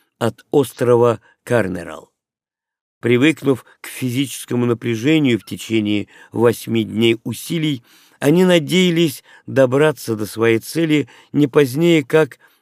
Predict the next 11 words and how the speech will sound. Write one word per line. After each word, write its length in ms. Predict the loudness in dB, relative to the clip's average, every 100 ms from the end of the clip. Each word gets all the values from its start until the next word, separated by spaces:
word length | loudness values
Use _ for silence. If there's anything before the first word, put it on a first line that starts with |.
| _
по 100 | -4
прошествии 1000 | 0 -2 -2 -2 -2 -4 -4 0 0 0 _ -12
двух 340 | -8 -8 -8
суток. 400 | -10 -12 -12 -18 _ _ _ _ _ _ _
И 160 | -2 0
тогда 460 | 2 0 2 2
должен 500 | 4 0 0 0 -2
был 300 | 2 2 2 -4 _ _
наступить 640 | -4 -2 -2 -6 -4 -6 0
неминуемо 840 | 2 4 4 4 4 4 2 0
конец 760 | 0 0 0 0 -2 -4 -16